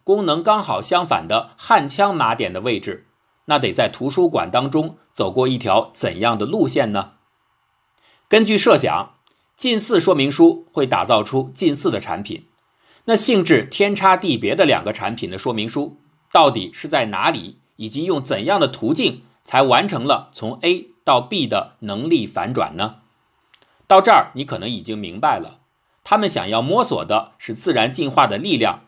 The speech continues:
在庞大的R N A图书馆当中前进的轨迹。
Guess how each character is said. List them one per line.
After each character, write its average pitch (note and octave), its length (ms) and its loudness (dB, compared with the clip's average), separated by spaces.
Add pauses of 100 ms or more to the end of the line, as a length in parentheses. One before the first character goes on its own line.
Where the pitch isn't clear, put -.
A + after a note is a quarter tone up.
(120)
在 A2+ 300 -2
庞 A2+ 300 -2
大 E3+ 180 6
的 G#2 280 -6
R C3+ 240 4
N C3+ 80 -6
A C3+ 100 -4
图 G#2 180 -12
书 C#3 140 -6
馆 E2+ 260 -6
当 D3+ 240 0
中 F3 340 0
前 F#2 300 -10
进 A#2 180 -8
的 F#2+ 80 -8
轨 D#2+ 220 -12
迹。 - 260 -10